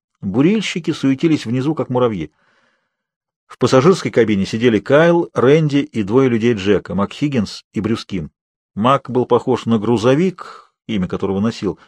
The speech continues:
массивный, бритоголовый, с выступающим лбом, напоминающим капот машины. В этот момент он жевал конец незажжённой сигары, разглядывая нефтяную установку внизу. Его напарником был жилистый американец корейского происхождения,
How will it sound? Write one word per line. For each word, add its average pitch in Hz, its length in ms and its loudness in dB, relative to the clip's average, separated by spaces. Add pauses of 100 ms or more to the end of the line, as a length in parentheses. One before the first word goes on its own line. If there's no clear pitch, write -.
(120)
массивный, 135 760 0
бритоголовый, 113 760 2 (380)
с - 100 -16
выступающим 110 720 0
лбом, 110 520 2 (100)
напоминающим 107 640 -2
капот 113 260 0
машины. 107 420 -2 (420)
В 90 120 -4
этот 101 200 -4
момент 113 320 0
он 107 120 -2
жевал 107 320 2
конец 107 460 -2
незажжённой 104 520 0
сигары, 117 460 0 (480)
разглядывая 98 720 2
нефтяную 101 380 -2
установку 98 440 -4
внизу. 95 380 -6 (800)
Его 117 260 2
напарником 139 560 2
был 120 160 4
жилистый 113 440 2
американец 120 500 0
корейского 117 440 -2
происхождения, 107 720 -4